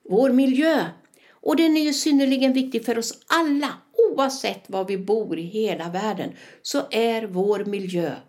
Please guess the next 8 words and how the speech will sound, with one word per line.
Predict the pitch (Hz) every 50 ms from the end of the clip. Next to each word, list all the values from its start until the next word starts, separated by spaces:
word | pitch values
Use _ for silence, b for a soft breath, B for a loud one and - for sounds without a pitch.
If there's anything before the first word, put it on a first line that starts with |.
| _ _ _
oerhört | 220 214 - - - 170 - - - -
viktig. | 185 - - - - 175 - _ B B B B B B B B
Oavsett | - 269 277 262 262 269 262 - 285 269 269 - -
om | 247 247 247
det | 254
gäller | 247 247 226 220 220 214 214 214
att, | 214 208 214 214 - -
eh, | 202 196